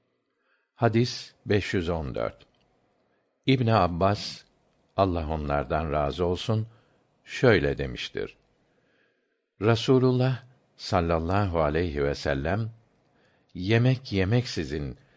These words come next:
birkaç geceyi aç olarak geçirirdi. Aileleri de akşam yemeği bulup yiyemezlerdi. Ekmeklerinin çoğu ise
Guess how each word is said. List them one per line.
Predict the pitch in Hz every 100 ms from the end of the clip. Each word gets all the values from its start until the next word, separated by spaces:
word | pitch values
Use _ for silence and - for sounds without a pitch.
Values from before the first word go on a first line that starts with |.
| _ _
birkaç | 80 104 107 110 139 139 -
geceyi | 95 92 98 104 - _
aç | 117 117 82
olarak | 67 67 64 -
geçirirdi. | - 71 - 65 64 60 64 - _ _ _ _ _ _ _ _ _
Aileleri | 104 107 110 107 104 104 113 120
de | 92 80 - _ _ _ -
akşam | 101 - - 127 107
yemeği | 90 92 92 80
bulup | 92 104 -
yiyemezlerdi. | 95 98 98 67 64 64 69 60 58 64 - _ _ _ _ _ _ _ _ _
Ekmeklerinin | 110 110 120 113 117 113 117 117
çoğu | 104 - 139 117
ise | 98 90 - 98 104